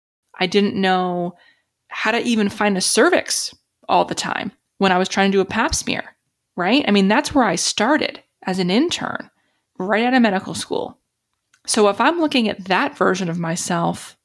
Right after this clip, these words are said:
that was what, ten years ago, over, over ten years ago, to where I am now, holy shit, right?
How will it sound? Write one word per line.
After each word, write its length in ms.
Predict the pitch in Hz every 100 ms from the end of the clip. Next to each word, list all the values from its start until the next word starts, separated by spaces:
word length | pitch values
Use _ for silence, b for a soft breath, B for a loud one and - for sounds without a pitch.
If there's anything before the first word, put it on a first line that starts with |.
| _ _ -
that 180 | 190
was 240 | 180 180 -
what, 280 | 180 165 - _ _ _ _ _ _ _
ten 400 | - 202 202 202
years 320 | 170 175 285
ago, 500 | 254 - 50 - - _ _ _ _ _
over, 320 | 196 233 220 - -
over 260 | 226 226
ten 340 | 214 - 226 202
years 280 | 180 311
ago, 480 | - - - - 247 b b b b b b _ _ _ _ _
to 120 | - 214
where 220 | 226 233
I 120 | 226
am 400 | 196 190 170 160
now, 600 | 160 156 208 285 349 330 _ _ _ _ _ _ _ _ _
holy 400 | - 285 285 277
shit, 460 | - 330 294 - - _ _ _ _ _ _ _ _
right? 420 | 185 185 302 392